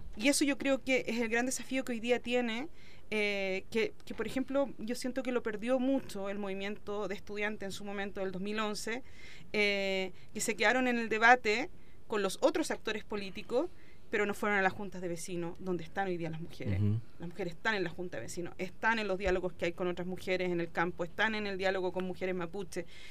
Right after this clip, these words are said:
Speaker 1: que no es, no es fácil, por cierto.
Speaker 2: Ya, o sea, lo que tú dices, el fe-,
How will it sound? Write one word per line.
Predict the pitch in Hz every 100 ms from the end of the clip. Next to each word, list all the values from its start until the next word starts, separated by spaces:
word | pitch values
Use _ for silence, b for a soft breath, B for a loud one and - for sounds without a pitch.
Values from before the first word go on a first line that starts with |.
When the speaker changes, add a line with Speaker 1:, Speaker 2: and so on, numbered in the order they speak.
| B B
Speaker 1:
que | 214
no | 254
es, | 302 -
no | 240
es |
fácil, | 269 - 269 - 190
por | - -
cierto. | - - - 117
Speaker 2:
Ya, | 123
o |
sea, | 120 151
lo | 151
que |
tú | 151
dices, | 170 185 208 190
el | 139
fe-, | -